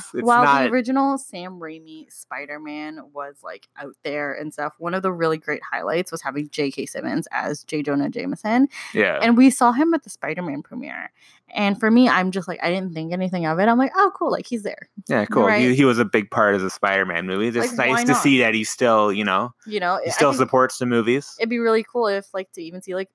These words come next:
Speaker 2: Tobey Maguire or, like, Adam, uh, Andrew Garfield there. So we, I didn't think too much about it in the premiere until I saw the mid-credit scene.
Speaker 1: Yeah.
Speaker 2: And I saw the familiar,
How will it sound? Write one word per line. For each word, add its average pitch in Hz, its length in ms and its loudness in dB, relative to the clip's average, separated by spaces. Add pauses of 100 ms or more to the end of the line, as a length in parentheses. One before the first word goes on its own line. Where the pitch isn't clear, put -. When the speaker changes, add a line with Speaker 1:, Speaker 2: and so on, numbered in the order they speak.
(120)
Speaker 2:
Tobey 175 200 -12
Maguire 226 540 0 (140)
or, 156 60 -10
like, 160 200 -16
Adam, 196 320 -10 (180)
uh, - 60 -8 (220)
Andrew 185 200 -6
Garfield 302 480 -8 (420)
there. 160 300 2
So 196 160 -4
we, 233 420 0
I 226 180 0
didn't 277 260 2
think 185 260 -4
too 196 140 -8
much 170 220 -6
about 160 240 -2
it 165 80 -2
in 165 100 -6
the 151 80 -8
premiere 165 500 -4
until 160 260 -6
I 151 60 -4
saw 170 200 -2
the 160 60 -2
mid-credit 160 540 -4
scene. 240 380 0 (220)
Speaker 1:
Yeah. 87 360 2
Speaker 2:
And 185 260 0
I 170 120 0
saw 170 300 -2
the 170 80 -6
familiar, 170 880 -4